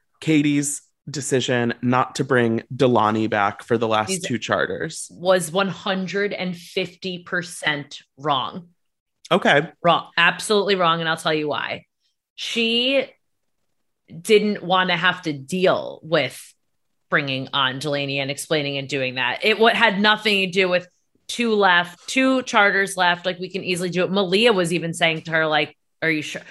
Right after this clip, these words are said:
Speaker 2: Like, are you sure? Put her in laundry." Ha-, so that
Speaker 1: Ex-,
Speaker 2: way, that's
Speaker 1: that's what I
Speaker 2: one
Speaker 1: was
Speaker 2: thing
Speaker 1: just gonna say. It's like
Speaker 2: you didn't have to do.
Speaker 1: Right. It's like, even though we've established that Delaney is not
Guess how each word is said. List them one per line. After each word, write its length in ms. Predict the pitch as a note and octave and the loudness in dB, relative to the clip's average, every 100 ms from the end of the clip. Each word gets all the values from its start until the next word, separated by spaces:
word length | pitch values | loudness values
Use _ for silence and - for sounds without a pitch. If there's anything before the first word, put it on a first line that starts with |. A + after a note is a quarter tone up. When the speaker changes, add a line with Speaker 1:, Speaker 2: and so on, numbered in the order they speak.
| - _ - | -20 _ -2
Speaker 2:
Like, 280 | E3+ C#3+ - | -2 -2 -4
are 80 | D#3+ | -2
you 120 | E3 | 0
sure? 500 | D3+ F3+ F3 A3 C4+ - - | -2 2 4 4 2 -4 -4
Put 180 | F4 D#4 | -2 0
her 180 | E4+ F4+ | 2 2
in 120 | D#4+ | 4
laundry." 500 | D#4 G#4 B3 D#3 E3 | 4 4 2 0 2
Ha-, 300 | G3 B3 B3 | 4 4 4
so 200 | - C#4+ | 2 2
that 220 | C#4 C#4+ C#4 | 6 6 8
Speaker 1:
Ex-, 180 | C#4+ | 6
Speaker 2:
way, 60 | C4+ | 6
that's 280 | C4 C4+ D#3+ | 2 0 2
Speaker 1:
that's 220 | E3 A3 | 4 6
what 140 | C#4 | 6
I 40 | F3 | 6
Speaker 2:
one 60 | F3 | 4
Speaker 1:
was 120 | D#3+ | 4
Speaker 2:
thing 240 | D#4+ C4+ | 2 4
Speaker 1:
just 280 | E3+ D#3 - | 2 0 0
gonna 180 | D#3 C#3+ | -2 0
say. 360 | - C#3 B2 - | 2 2 4 2
It's 180 | C#3 | 0
like 140 | E3 - - | -2 -2 -10
Speaker 2:
you 120 | A3 A#3 | -8 -2
didn't 140 | B3+ | 0
have 120 | B3 | 0
to 100 | B3+ | 0
do. 300 | D4 F3+ C3+ - _ _ _ | 0 0 -2 -10 _ _ _
Speaker 1:
Right. 320 | D3 D#3+ A#2 - | 2 4 6 4
It's 180 | D#3+ | 2
like, 220 | G3+ G3 - - | 2 0 -4 -4
even 360 | G3 A3 A#3+ | 0 2 4
though 180 | F#3 E3+ | 4 4
we've 240 | D#3 D3+ D3 | 2 -2 -4
established 640 | - C#3 C3 C#3+ C3+ - | -2 2 2 2 0 0
that 180 | C#3 - | 0 0
Delaney 400 | B2+ A#2+ B2 B2 | 0 0 0 -2
is 220 | B2 A#2 | -4 -2
not 360 | A#2+ A2+ A2+ | 2 2 2